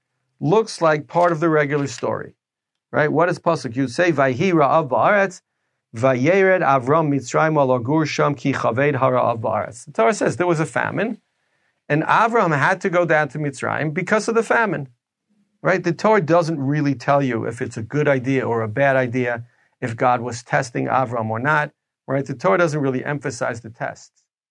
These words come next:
But says the Ramban, "Vahi ra'av ba'aretz." Hine,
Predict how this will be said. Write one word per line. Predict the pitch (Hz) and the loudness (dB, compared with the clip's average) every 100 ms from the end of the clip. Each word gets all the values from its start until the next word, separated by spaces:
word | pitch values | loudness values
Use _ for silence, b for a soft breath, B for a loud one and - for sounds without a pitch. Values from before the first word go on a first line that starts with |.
| _ _ _ _ _ _ _ _ | _ _ _ _ _ _ _ _
But | 117 | -20
says | - 160 | -14 -12
the | 147 | -10
Ramban, | 139 127 113 107 | -12 -12 -14 -14
"Vahi | 110 117 180 | -16 -12 -6
ra'av | 160 143 131 | -4 -4 -6
ba'aretz." | 113 98 - _ _ _ _ _ _ _ _ _ _ _ _ | -8 -8 -12 _ _ _ _ _ _ _ _ _ _ _ _
Hine, | - 139 131 160 117 98 | -10 -4 -2 -4 -6 -12